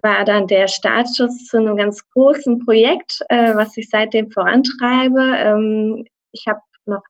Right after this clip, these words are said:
einige neue Dinge aufgenommen. Also es kamen über die Monate oder die zweieinhalb Jahre jetzt immer mehr Ideen hinzu. Äh, letztes Jahr haben wir dann zum ersten Mal Yoga auf dem Wasser gemacht oder On-Water-Yoga, äh, zusammen mit,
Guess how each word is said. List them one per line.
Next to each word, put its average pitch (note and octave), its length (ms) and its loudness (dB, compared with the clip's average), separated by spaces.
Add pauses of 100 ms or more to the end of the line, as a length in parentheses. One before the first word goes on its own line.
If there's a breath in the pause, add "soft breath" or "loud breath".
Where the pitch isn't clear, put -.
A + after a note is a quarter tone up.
einige G#3+ 380 0
neue G#3 720 0 (160)
Dinge G#3+ 460 -2 (220)
aufgenommen. C4 720 2
Also F#3+ 160 -2
es - 120 -14
kamen G#3+ 440 0 (420 loud breath)
über A3 180 0
die A3 120 2
Monate A3+ 560 2
oder F#3 240 2
die F3+ 100 -18
zweieinhalb F#3+ 540 -4
Jahre G3 260 2
jetzt F#3+ 300 0
immer G3+ 240 -2
mehr G3 240 0
Ideen G3+ 420 -2
hinzu. E4+ 540 2 (880)
Äh, G3+ 160 -4
letztes G#3 340 0
Jahr G#3 120 0
haben G#3 100 4
wir - 20 0
dann G3+ 180 2
zum G#3 140 -8
ersten - 300 -4
Mal G3 240 0
Yoga G#3 320 2
auf - 100 -6
dem G3 180 -2
Wasser B3+ 360 0
gemacht B3 360 2
oder - 240 -4
On-Water-Yoga, A3+ 1000 2 (680 loud breath)
äh, G3+ 260 2
zusammen G3 460 -2
mit, F#3+ 220 0